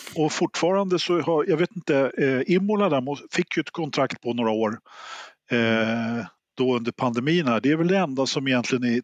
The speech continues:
jag tycker är intressant, är att det fortfarande liksom är ett extra lopp i Europa. Jag vet inte, vad säger ni?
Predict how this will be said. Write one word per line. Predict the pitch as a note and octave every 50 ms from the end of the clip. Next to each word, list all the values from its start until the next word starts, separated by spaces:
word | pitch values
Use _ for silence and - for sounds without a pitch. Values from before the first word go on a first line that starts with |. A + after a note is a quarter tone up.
| _
jag | - C#3+ - C#3+ F3+ F#3+ -
tycker | - C#3 - - B2 A2
är | A2 G#2+ G#2+ G#2 G2+ - _ _ - - - - - - - _ _ _
intressant, | - C3 A#2+ G#2+ - A#2+ G#2+ - G3+ F#3 C#3 G2+ G2+ - _ -
är | A#2 G#2+ A2+
att | A2+ -
det | - C3
fortfarande | - - C3 B2 - - - A#2+ A2+ A2+ A2 A2+ A2+ A2 A2
liksom | G#2 G#2 G#2+ - - B2 A2+
är | A2+ A#2
ett | - -
extra | D3 C#3 - - - - A#2+ A2+
lopp | B2+ E3+ E3+ - _ - - - - _ _ _ -
i | A#2+ A2
Europa. | A2 A2 D3 E3 - - A#2+ G2+ - -
Jag | C#3 C3
vet | C#3+ C#3+
inte, | C3 A2+ - A#2 A#2 A#2 A2+ G#2
vad | A#2 B2+
säger | - - C3 C3+
ni? | C#3+ C#3 A#2+ G2